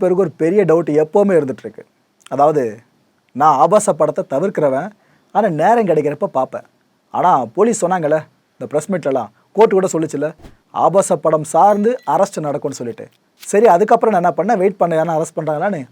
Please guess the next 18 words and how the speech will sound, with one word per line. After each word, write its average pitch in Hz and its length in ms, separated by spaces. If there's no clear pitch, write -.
பண்ணாங்க. 190 340
தண்டனைலாம் 196 500
கிடைச்சிது. 131 340
இதை 185 180
பார்த்து 254 180
எனக்கு 160 160
இப்ப 139 160
பயம் 170 180
வந்துருச்சு 120 300
அப்படின்ற 220 720
மைண்ட் 175 200
செட்ல 185 180
பல 190 100
பேர், 214 180
பேருக்கு 180 240
இருக்க 156 220
தான் 156 180
செய்றோம். 110 220